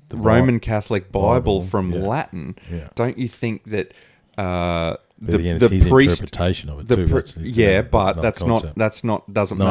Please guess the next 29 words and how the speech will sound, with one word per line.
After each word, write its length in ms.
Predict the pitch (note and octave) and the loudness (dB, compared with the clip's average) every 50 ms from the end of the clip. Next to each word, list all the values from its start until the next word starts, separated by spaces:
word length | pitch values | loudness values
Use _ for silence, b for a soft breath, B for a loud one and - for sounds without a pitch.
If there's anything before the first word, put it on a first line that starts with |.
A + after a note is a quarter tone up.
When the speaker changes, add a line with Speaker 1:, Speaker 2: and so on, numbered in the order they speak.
| F#2+ F2+ | 2 2
Speaker 2:
matter. 160 | E2+ F2 E2+ | 2 0 0
Speaker 1:
no, 100 | D#2 D#2+ | -2 -2
I 40 | E2 | 0
know. 80 | G2 | 2
Speaker 2:
What 100 | A2 A2+ | 4 4
I'm 120 | A2+ G#2+ G#2+ | 4 2 0
saying 380 | - - A#2 A2 G#2+ G#2 G2 F2+ | 0 0 0 0 2 0 0 -2
is, 200 | F2+ F2 - - b b b b b b b b b b b b b _ _ | -4 -4 -6 -10 b b b b b b b b b b b b b _ _
for 240 | - - A#2+ A2+ | -4 2 4 4
a 60 | G2+ F#2 | 4 4
long 340 | F#2+ G#2 A2 A#2+ B2 A#2 | 2 2 2 2 0 0
time, 600 | G#2+ - A2+ B2+ C3 B2+ A2 F#2 F2 E2+ F2 F2+ - _ _ _ _ _ _ - | -2 -4 -4 -2 0 0 0 0 0 0 -4 -6 -8 _ _ _ _ _ _ -6
the 120 | A2+ F#2+ | -6 -2
Roman 300 | F2 G#2+ A2 A2 G#2 G2 | 0 2 2 2 2 0
Catholic 380 | - - A2+ A2 - - F2+ - | 0 0 -2 -2 -2 -4 -6 -6
Church 340 | - - B2+ A2 - - - | 0 2 2 2 2 0 -2
were 100 | G2 F2+ | -4 -2
the 100 | F2+ E2+ | -2 -4
controllers 760 | - - E2+ D2 - - - A2+ A2 A2+ G#2+ F#2+ F2+ F2 - | -6 -8 -12 -12 -12 -6 -2 0 0 0 0 0 -2 -4 -4
of 140 | F2+ F2 F#2+ | -8 -6 -6
the 160 | F2+ F2 F#2 | -4 -2 -2
information. 680 | F#2+ F#2+ - - E2+ F#2+ G2 A2+ A#2 - - - - | -2 -2 -4 -4 -4 -2 -2 -2 -2 -4 -6 -8 -8
Speaker 1:
Absolutely, 460 | F2 E2+ - - E2+ F2+ F2+ D2+ D2+ | -8 -8 -6 -6 -4 -4 -4 -6 -4
Speaker 2:
They 200 | - G#2+ G#2 A2+ A2+ | -2 0 0 0 0
Speaker 1:
yeah. 40 | G#2 | 0
Speaker 2:
had 180 | G#2 A#2+ A#2+ A2 | 0 0 0 0
it. 160 | F#2 - - | 0 -2 -2
They 140 | - G2 F#2+ | -4 -4 -4
purposely 760 | - - G#2 A#2+ C#3 C3+ - - A#2 - - G2+ F2 E2 - | 2 0 2 2 2 -2 -2 -2 -8 -8 -6 -6 -6 -6 -8